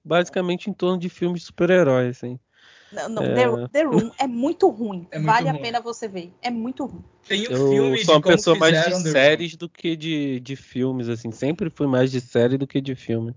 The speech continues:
Speaker 1: Nunca gostei muito
Speaker 2: Noveleiro.
Speaker 1: de filme, não.
Speaker 2: É coisa do carioca ser noveleiro, né?
Speaker 3: Aí, mas fala-, falando de séries, eu assisti Lovecraft Country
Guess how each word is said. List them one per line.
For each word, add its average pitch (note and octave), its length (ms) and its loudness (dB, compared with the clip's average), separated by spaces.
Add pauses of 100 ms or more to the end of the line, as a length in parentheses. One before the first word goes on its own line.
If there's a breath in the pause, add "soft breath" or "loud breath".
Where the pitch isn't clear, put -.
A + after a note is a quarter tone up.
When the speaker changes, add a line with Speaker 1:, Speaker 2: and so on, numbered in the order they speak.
(160)
Speaker 1:
Nunca F#3 200 0
gostei F3+ 220 2
muito C3+ 100 -8
Speaker 2:
Noveleiro. F3+ 240 -4
Speaker 1:
de F#3 60 -18
filme, A#2+ 260 -4
não. A2 160 -6 (600 loud breath)
Speaker 2:
É - 40 -4
coisa D4+ 240 -2
do C4+ 80 -12
carioca A#3 480 -2
ser - 140 -8
noveleiro, F3+ 560 -8
né? F3+ 100 -14
Speaker 3:
Aí, D#3+ 420 0 (140)
mas C#3 260 -6
fala-, B2+ 360 -6
falando C3+ 500 -6
de D#3+ 120 -10
séries, C#3+ 640 -4
eu A#2+ 80 -10
assisti C3+ 720 -8
Lovecraft B2+ 840 -4
Country A#2 680 -12